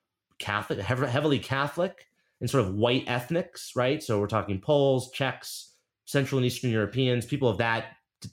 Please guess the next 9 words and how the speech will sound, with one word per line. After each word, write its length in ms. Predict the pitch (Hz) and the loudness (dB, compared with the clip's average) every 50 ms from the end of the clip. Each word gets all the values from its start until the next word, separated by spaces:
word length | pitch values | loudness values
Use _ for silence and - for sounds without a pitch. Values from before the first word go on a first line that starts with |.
| _ _ _ - | _ _ _ 0
uh, 320 | 113 101 98 98 98 90 95 _ _ _ - - _ _ _ _ - | 0 2 2 2 0 -2 -6 _ _ _ -20 -20 _ _ _ _ -4
ethnic 280 | 117 104 - 104 95 | -2 0 -2 -4 0
background. 640 | - 107 104 110 110 - - 98 80 65 65 65 - _ _ _ - - _ _ | 0 0 0 0 -2 -4 -4 -4 -4 -4 -8 -10 -14 _ _ _ -20 -20 _ _
It's 100 | - - | -4 0
a 20 | 151 | 2
more 160 | 165 151 135 | 2 2 2
culturally 520 | - - 147 160 151 - 156 151 139 131 | 2 0 0 0 2 0 2 2 2 2
conservative 560 | 131 - 123 113 - - 113 104 113 113 104 98 | 2 0 -2 -2 0 0 2 2 2 0 0 0
institution. 680 | 98 95 - 156 - - 247 254 - - - - - | -2 -2 -4 -6 -4 -2 -2 -2 -2 -4 -10 -12 -12